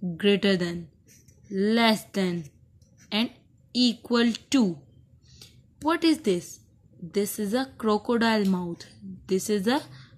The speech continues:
crocodile mouth. Crocodile always wants big number. Crocodile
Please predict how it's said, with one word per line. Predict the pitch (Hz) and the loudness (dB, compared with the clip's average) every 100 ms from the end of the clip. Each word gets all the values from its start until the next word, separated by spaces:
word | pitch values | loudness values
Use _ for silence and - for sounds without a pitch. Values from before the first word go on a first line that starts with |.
| - | -8
crocodile | 247 240 240 277 269 269 269 269 247 - | 0 0 2 2 4 6 4 0 -4 -4
mouth. | 233 254 233 180 - - - - - - | 0 2 2 0 -4 -12 -20 -20 -20 -12
Crocodile | - 214 208 277 302 247 196 196 208 - - _ | -2 0 0 0 4 4 4 0 -4 -8 -20 _
always | - 247 294 269 247 233 202 196 | -2 2 2 4 4 4 0 -2
wants | 220 208 208 214 - - 185 180 | 0 2 0 -2 -6 -10 -8 0
big | 269 202 185 196 | 0 0 -2 2
number. | 240 233 202 180 170 - _ _ _ _ - | 4 6 4 2 -4 -10 _ _ _ _ -2
Crocodile | 220 202 - 233 220 214 214 294 | 0 0 0 0 4 6 6 4